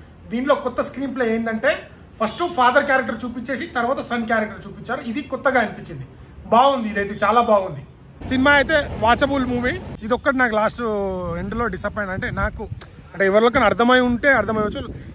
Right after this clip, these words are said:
Climax ఎండింగ్లో part టూ ఏదనే నాకైతే అదొక twist నాకు అర్థం కాలేదు. ఆ,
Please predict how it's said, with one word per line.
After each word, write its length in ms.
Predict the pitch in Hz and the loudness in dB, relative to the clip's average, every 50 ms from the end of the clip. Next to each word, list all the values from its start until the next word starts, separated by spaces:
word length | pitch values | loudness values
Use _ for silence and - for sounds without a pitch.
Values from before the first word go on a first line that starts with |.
| - - 202 | -18 -18 -10
Climax 440 | - - 214 214 240 262 247 - 208 | -2 4 4 4 6 4 2 2 2
ఎండింగ్లో 760 | 214 226 240 254 254 254 262 254 254 247 247 240 233 226 214 - - | 0 0 2 2 2 4 6 6 6 6 6 4 4 2 -2 -2 -2
part 240 | 214 226 214 202 | -2 -2 -2 -4
టూ 300 | - 247 233 233 226 220 - - - - - - - - - - - - | -6 -6 -6 -4 -6 -8 -10 -14 -18 -14 -14 -14 -14 -14 -18 -12 -4 -2
ఏదనే 320 | 214 247 254 254 262 269 | 0 4 4 4 4 4
నాకైతే 360 | 254 247 233 226 247 233 302 | 2 2 2 2 0 0 0
అదొక 360 | 294 - 208 208 233 233 - | -2 0 2 2 2 2 0
twist 360 | 247 - - 254 - - - 233 | -4 -8 -8 -10 -10 -8 -6 -4
నాకు 220 | 226 226 - 220 | -4 -2 0 0
అర్థం 220 | 202 208 247 254 | 0 2 2 4
కాలేదు. 420 | 247 226 202 185 160 156 233 359 415 - - - - - - - - - - - - - - - | 4 4 2 2 0 -4 -4 -4 -6 -10 -14 -18 -20 -20 -20 -20 -20 -20 -20 -20 -20 -20 -16 -10
ఆ, 180 | 175 175 180 | -6 -4 -4